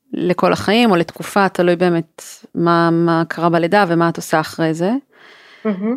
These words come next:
Speaker 1: ואז, אה, את מקבלת כל מיני תרגילים, אה, שאני באמת קיבלתי הרבה תרגילים לעשות, יש תקופות שאני מצליחה לעשות יותר, ויש תקופות שאני, שזה שם אותי באיזשהו חס-, חוסר אונים, שאני פשוט לא רוצה לחשוב על האזור הזה, לא רוצה, אז גם מעניין אותי,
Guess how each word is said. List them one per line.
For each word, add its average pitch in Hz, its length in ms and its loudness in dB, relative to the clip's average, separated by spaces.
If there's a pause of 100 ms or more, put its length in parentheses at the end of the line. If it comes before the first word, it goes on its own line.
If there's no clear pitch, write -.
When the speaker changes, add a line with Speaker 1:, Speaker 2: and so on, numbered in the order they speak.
Speaker 1:
ואז, 208 340 2
אה, 196 460 4 (440)
את 175 60 -2
מקבלת 226 340 2
כל 240 140 0
מיני 240 160 4
תרגילים, 185 600 2 (500)
אה, 160 60 0 (1040)
שאני 190 420 0
באמת 202 360 0
קיבלתי 180 380 0
הרבה 180 120 0
תרגילים 175 380 2
לעשות, 175 400 2
יש 185 100 0
תקופות 190 280 -2
שאני 185 160 2
מצליחה 180 400 0
לעשות 180 260 2
יותר, 254 240 2
ויש 220 100 2
תקופות - 280 -4
שאני, 214 260 0 (420)
שזה 175 200 -6
שם - 120 2
אותי 285 200 4
באיזשהו 208 260 2
חס-, - 320 -2
חוסר 214 300 0
אונים, 175 320 4
שאני 175 200 2
פשוט - 280 -2
לא 254 180 4
רוצה 226 400 2 (100)
לחשוב 214 360 0
על 214 80 4
האזור 196 340 4
הזה, 185 140 2
לא 185 60 4
רוצה, 208 200 0 (680)
אז 175 80 -2
גם 269 140 4
מעניין 285 220 6
אותי, 277 260 0